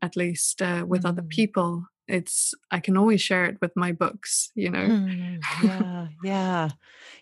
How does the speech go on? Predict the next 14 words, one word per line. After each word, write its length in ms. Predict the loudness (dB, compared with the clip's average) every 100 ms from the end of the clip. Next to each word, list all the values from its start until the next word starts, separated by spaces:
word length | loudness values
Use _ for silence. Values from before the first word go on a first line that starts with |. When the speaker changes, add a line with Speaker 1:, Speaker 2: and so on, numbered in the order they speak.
| _
Speaker 2:
yeah. 520 | -4 0 2 2 2 -2 -10 4
And 220 | 6 6
to 180 | 6 6 4 _
be, 500 | 4 6 8 6 4 -4 -20 -20 _ _ _ 2
a-, 200 | 2 2 2
and 140 | 4
I 100 | 4
have 220 | 4 0 -6 _ _ 0
not 260 | 2 2 0
published 400 | -4 -2 0 0
a 40 |
book, 320 | 2 0 0 2
but 220 | 4 4 -2 _ _
being 420 | 6 8 8 6